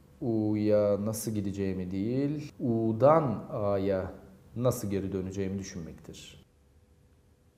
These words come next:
Yani adımları tersten yapmak işin içine girecek. Ters. Ee, burada ters kelimesini kullanacağım. Tamam. Ters matris nedir konusunda ilk adımı atayım.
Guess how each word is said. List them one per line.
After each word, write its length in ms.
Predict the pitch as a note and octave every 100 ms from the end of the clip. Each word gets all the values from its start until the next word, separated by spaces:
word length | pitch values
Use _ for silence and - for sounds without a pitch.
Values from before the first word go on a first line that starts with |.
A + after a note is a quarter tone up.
| _ _ _ _ _ - -
Yani 440 | A3+ G#3+ A2+ A2 C#3
adımları 440 | B2+ C3+ B2+ B2+
tersten 520 | C3 B2 - C3+ A#2
yapmak 460 | F#2+ F2 G2 F2+ -
işin 180 | - -
içine 260 | F#2 - F#2
girecek. 580 | F2 F2+ E2+ - - - - -
Ters. 680 | - C3 E2+ - - - - - - -
Ee, 340 | A2+ G2 F#2+ G2 C#3
burada 360 | F#3 A#2+ A2+ A2
ters 300 | B2 A#2+ -
kelimesini 480 | G#2 F#2 F2+ F#2+
kullanacağım. 540 | F2+ F#2 F2 E2 E2 D#2+ - - _ _ _ _ -
Tamam. 300 | C#3 F#2 - - - - - - - - - - - - - _ _ _ _ _ -
Ters 340 | E3 F3+ -
matris 500 | A2 G2 - - - - - -
nedir 420 | C3+ C3+ G2 -
konusunda 720 | - F2 E2+ - F2+ G2+ C#3
ilk 200 | C3 A2
adımı 220 | G2 G#2 B2+
atayım. 300 | - E2